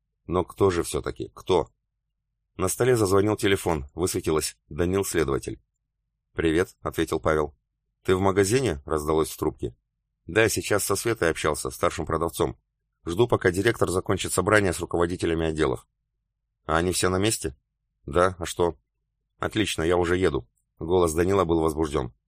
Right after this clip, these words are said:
«Есть что-то новое?» «Да, я получил ответ из банка по поводу крупных переводов твоим коллегам в эти дни. И?»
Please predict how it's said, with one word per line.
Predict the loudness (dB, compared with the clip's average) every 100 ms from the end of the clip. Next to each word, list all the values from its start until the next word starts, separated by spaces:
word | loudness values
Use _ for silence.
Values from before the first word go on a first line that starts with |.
| _ _ _ -4
«Есть | 0 2
что-то | 2 0 2
новое?» | 2 4 2 -2 _ _ _ _ _ _
«Да, | 2 4
я | 6
получил | 4 2 2 2
ответ | 2 0 0
из | 0
банка | 2 0 2 -2
по | 0
поводу | 0 0 0 -2
крупных | -2 -2 0
переводов | 2 2 2 0 0
твоим | -2 0
коллегам | 0 2 2 0
в |
эти | 0 -2
дни. | -4 -6 -8 _ _ _
И?» | -6 -4 -4